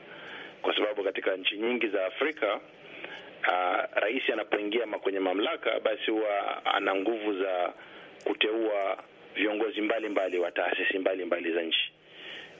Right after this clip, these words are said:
Inawezekana kwamba akachagua mkurugenzi wa mji, akachagua, uh, pa-, provincial commissioner, akachagua D C, akachagua kila mtu, mbali na baraza la mawaziri pamoja na vile vile, uh, permanent secretaries wenye kuendesha zile wizara.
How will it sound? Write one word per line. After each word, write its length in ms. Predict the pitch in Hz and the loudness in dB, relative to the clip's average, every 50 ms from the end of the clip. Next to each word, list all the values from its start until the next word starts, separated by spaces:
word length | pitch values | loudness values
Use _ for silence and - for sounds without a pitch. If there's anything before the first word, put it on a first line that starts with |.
| - - | -2 2
Inawezekana 840 | - - 92 95 95 92 92 92 90 95 95 - 104 101 101 98 95 | 2 4 4 4 2 2 2 2 0 -2 0 0 0 0 0 -2 0
kwamba 440 | 95 98 95 92 95 92 90 90 | 0 -2 0 2 0 2 2 2
akachagua 640 | 85 - - - - 92 87 104 98 98 98 95 90 90 | 2 2 0 0 0 -2 -2 -2 0 0 0 0 -2 -2
mkurugenzi 560 | 90 - - 95 95 98 101 98 98 92 92 | 0 0 0 2 2 0 0 0 0 0 0
wa 120 | 98 92 | 0 0
mji, 420 | 95 101 95 92 95 101 101 98 92 | 0 -2 -2 0 2 2 2 2 0
akachagua, 840 | 85 - - - - 85 87 95 98 98 95 92 92 92 90 87 - - - - - - - - - - | -2 -4 -2 0 0 0 0 0 0 2 2 2 2 2 2 0 -2 -4 -10 -10 -8 -6 -6 -6 -8 -2
uh, 680 | - - 92 95 92 92 92 92 90 92 98 98 101 - - - | 2 4 4 4 4 2 2 2 2 2 2 2 0 0 -4 0
pa-, 220 | - 95 95 95 - - | 0 0 0 0 -2 -2
provincial 460 | - - 95 95 107 107 - 92 92 | 0 0 2 2 2 2 2 0 -2
commissioner, 760 | - - 95 95 98 - - 107 101 98 101 104 104 - - - - - | -2 -2 0 2 2 2 2 0 2 2 2 2 2 2 0 -2 -2 0
akachagua 640 | - 90 - 92 - - - 92 98 98 95 95 92 | 0 0 2 2 2 2 0 0 0 0 0 0 0
D 200 | 95 95 98 95 - - | 0 0 2 2 2 2
C, 340 | 110 110 104 101 101 101 101 | 2 2 2 4 2 2 2
akachagua 520 | 95 - - - - 101 101 107 110 107 98 | 2 0 0 0 2 0 0 0 0 -2 0
kila 260 | - 190 180 160 143 | 0 0 2 2 0
mtu, 300 | 135 - - 113 123 - - - - - - - - - - - 90 | -2 -2 0 0 0 -2 -4 -12 -16 -16 -14 -14 -14 -14 -10 -2 2
mbali 320 | 92 92 117 120 117 113 | 2 2 4 2 2 0
na 120 | 110 107 | 0 2
baraza 360 | 101 98 98 98 107 101 98 101 | 2 2 2 2 2 2 2 2
la 120 | 98 92 | 0 0
mawaziri 680 | 92 95 92 95 95 92 107 131 139 143 147 156 - - - - - - - - - - | 2 2 4 4 4 4 2 2 2 2 0 0 -2 -8 -16 -16 -16 -14 -12 -14 0 2
pamoja 360 | 95 92 98 104 104 101 101 | 2 4 4 2 2 0 0
na 100 | 98 98 | 0 0
vile 200 | 95 104 104 101 | 0 0 0 0
vile, 760 | 95 92 104 107 101 101 98 98 95 92 92 92 90 90 90 | 0 0 0 0 2 2 2 2 2 2 2 2 0 0 -2
uh, 440 | 87 - - - 92 87 87 85 - - | -4 -2 0 2 2 4 2 2 2 2
permanent 440 | 127 117 107 107 101 92 87 87 - | 0 0 2 2 0 2 0 2 0
secretaries 500 | - - - 107 - 101 82 85 90 85 | 0 -2 -2 -2 -2 0 0 0 0 0
wenye 220 | 85 87 87 90 | 0 0 0 -2
kuendesha 480 | 90 - 87 87 90 95 92 - 85 78 | 0 0 -2 0 0 0 0 0 -2 -4
zile 180 | 87 85 87 | -4 -2 0
wizara. 420 | 80 82 78 85 85 78 76 73 | -2 0 0 0 0 0 -2 -6